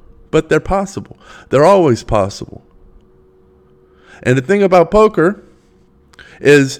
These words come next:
the only way to reach that impossible scenario, to make it a possibility, is consistency, to keep playing.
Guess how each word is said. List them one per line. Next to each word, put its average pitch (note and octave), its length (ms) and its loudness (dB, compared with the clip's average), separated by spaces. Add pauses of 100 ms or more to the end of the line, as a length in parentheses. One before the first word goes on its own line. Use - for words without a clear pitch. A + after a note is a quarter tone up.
(140)
the C#3+ 120 -2
only F#3+ 260 2
way F#3 240 4
to D#3 80 0
reach F3+ 240 0
that D#3+ 160 2
impossible D3+ 600 -4
scenario, C#3 640 -4 (200)
to A2+ 80 -6
make C3+ 180 -2
it D3 80 -4
a B2+ 40 -4
possibility, A#2+ 680 -2
is C3+ 160 -4
consistency, D#3 760 -4
to G#2+ 100 -6
keep - 280 -8
playing. D#3 420 -4